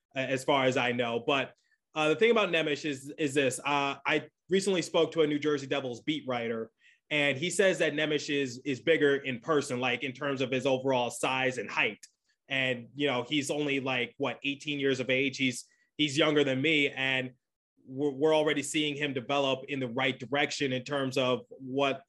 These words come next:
uh, they were expecting out of him at development camp.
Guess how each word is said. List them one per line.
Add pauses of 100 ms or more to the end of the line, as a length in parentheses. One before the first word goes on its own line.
uh, (120)
they
were
expecting
out
of
him
at
development
camp.